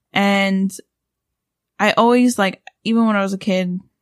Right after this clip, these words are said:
I would always leave that door kind of ajar when I would get something out of it. Don't ask me why, I just always would. And so I'm walking down and the door is ajar 'cause I had taken a, like, a hand towel out of there.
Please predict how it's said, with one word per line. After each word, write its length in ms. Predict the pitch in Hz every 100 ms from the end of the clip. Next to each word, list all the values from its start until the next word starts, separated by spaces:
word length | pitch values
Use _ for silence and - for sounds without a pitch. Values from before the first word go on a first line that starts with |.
| _ _ _ - _
I 160 | - 202
would 160 | 196 -
always 500 | 190 196 196 - -
leave 260 | 190 190
that 260 | 185 165 -
door 300 | 180 180 175
kind 260 | - 170
of 100 | 175
ajar 460 | 160 165 175 170 175
when 200 | 175 170
I 60 | 165
would 140 | 165
get 180 | 170 -
something 300 | 156 156 151
out 140 | 147
of 80 | 147
it. 160 | 135 -
Don't 240 | 160 170
ask 320 | 156 156 -
me 80 | 165
why, 240 | 160 151
I 80 | 160
just 180 | 196 -
always 360 | - 151 165 185
would. 420 | 262 285 - 202 - - - - - _
And 600 | - 202 208 202 202 190 -
so 760 | - - 208 202 202 196 190 -
I'm 180 | 196 196
walking 460 | 202 254 311 247
down 340 | 208 185 180 -
and 160 | 185
the 60 | 185
door 300 | 175 196 196
is 100 | 196
ajar 400 | 175 226 262 220
'cause 180 | 214 185
I 60 |
had 140 | 180 175
taken 280 | - 175 175
a, 180 | 170 -
like, 160 | 175 175
a 60 |
hand 340 | 175 190 196 202
towel 360 | - 175 - -
out 160 | 170 170
of 80 | -
there. 320 | 71 -